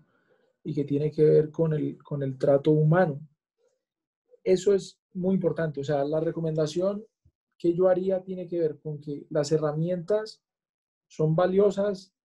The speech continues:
eh, hay que aprenderlas, uno finalmente ahí encuentra, eh, puntos para apoyarse en su día a día, por ese trabajo en habilidades blandas, en el desarrollo de liderazgo. Sin, sin liderazgo es muy difícil sacar un proyecto adelante.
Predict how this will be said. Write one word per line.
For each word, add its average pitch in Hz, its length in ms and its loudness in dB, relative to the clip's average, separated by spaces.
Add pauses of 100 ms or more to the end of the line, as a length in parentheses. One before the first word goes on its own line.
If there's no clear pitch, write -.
(140)
eh, 147 320 -12 (440)
hay 151 160 -2
que 151 120 0
aprenderlas, 185 840 2
uno 175 520 -4 (680)
finalmente 160 580 -2
ahí 175 240 0
encuentra, 170 840 -2 (600)
eh, 151 260 -6 (100)
puntos 175 520 2
para 165 240 2
apoyarse 156 640 0
en 180 60 -6
su 160 180 -6
día 151 180 0
a 160 60 2
día, 165 280 -4 (960)
por 160 160 4
ese 175 300 -2
trabajo 175 360 -2
en 190 80 -2
habilidades 160 440 -2
blandas, 170 360 -6
en 165 140 -6
el 151 140 -4
desarrollo 151 540 -2
de 180 40 -6
liderazgo. 156 520 -8
Sin, - 260 -18
sin 175 200 -6
liderazgo 170 440 2
es 185 60 -4
muy 208 240 0
difícil 190 560 -8
sacar 151 260 -8
un 175 100 -6
proyecto 170 400 -2
adelante. 143 320 -6